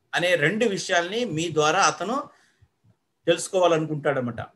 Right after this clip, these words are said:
అప్పుడు మీరు మీ మాటల్లో మీరు అవతల వ్యక్తికి తెలియకుండానే ఈ రెండు విషయాలకి మీరు ఎప్పటికీ సమాధానం చెప్తూ ఉండాలి.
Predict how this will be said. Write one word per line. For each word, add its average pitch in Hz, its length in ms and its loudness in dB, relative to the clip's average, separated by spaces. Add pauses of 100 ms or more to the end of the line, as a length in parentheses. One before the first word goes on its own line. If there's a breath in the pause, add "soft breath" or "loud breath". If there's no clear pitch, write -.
అప్పుడు 220 600 4
మీరు 190 600 -2
మీ 202 260 -2
మాటల్లో 185 920 4
మీరు 190 560 -4
అవతల 190 460 4
వ్యక్తికి 208 380 4
తెలియకుండానే 196 920 2
ఈ 240 160 2
రెండు 226 340 0
విషయాలకి 233 520 2
మీరు 240 180 2
ఎప్పటికీ 262 520 -4
సమాధానం 214 500 2
చెప్తూ 196 300 0
ఉండాలి. 160 280 2